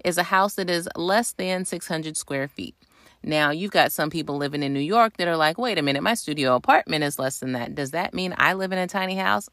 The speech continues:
Mm, well, by definition, yeah, I guess so. However,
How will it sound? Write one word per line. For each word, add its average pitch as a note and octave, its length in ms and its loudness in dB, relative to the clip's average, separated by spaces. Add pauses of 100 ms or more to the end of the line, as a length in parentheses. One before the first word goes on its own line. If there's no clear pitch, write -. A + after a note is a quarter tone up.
(140)
Mm, F#3 380 -6
well, D#3+ 240 0
by E3 140 0
definition, F3 580 -4
yeah, F3+ 220 0
I E3 100 0
guess D#3 260 -2
so. E3+ 380 2 (420)
However, F#3 800 4